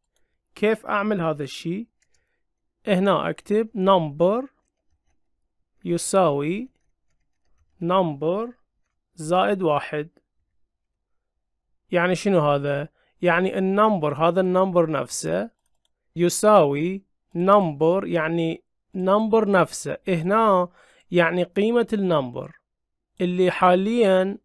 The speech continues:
القيمة مالته عشرين زائد واحد. أول شي هذا راح يشتغل. عندنا هنا عملية الإضافة. راح يضيف واحد إلى النمبر. النمبر هو عشرين.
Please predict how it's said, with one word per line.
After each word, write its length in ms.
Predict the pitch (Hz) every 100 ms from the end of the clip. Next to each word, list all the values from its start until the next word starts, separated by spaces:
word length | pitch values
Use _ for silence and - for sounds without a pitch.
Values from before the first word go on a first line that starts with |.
| _ -
القيمة 460 | 180 - 208 196
مالته 320 | 175 185 190 208
عشرين 500 | 165 - 143 139 160
زائد 480 | 240 156 185 226 220
واحد. 400 | 185 143 - - - _ _ _ _ -
أول 300 | 196 240 233
شي 140 | - 175
هذا 280 | 190 208
راح 200 | 233 220
يشتغل. 600 | 185 - - 139 139 151 - _ _ _ _ -
عندنا 400 | 190 175 165 143
هنا 260 | 165 190
عملية 440 | 202 170 165 190 196
الإضافة. 640 | 202 190 160 156 - 151 175 _ _ _ _ _ _ _ _ _
راح 180 | 185 -
يضيف 460 | 190 190 240 220 180
واحد 480 | 185 214 - 233
إلى 160 | - 190
النمبر. 680 | 180 170 175 202 233 240 262 _ _ _ 190
النمبر 520 | 180 190 190 165 156
هو 180 | 165 196
عشرين. 680 | 160 - - 147 170 220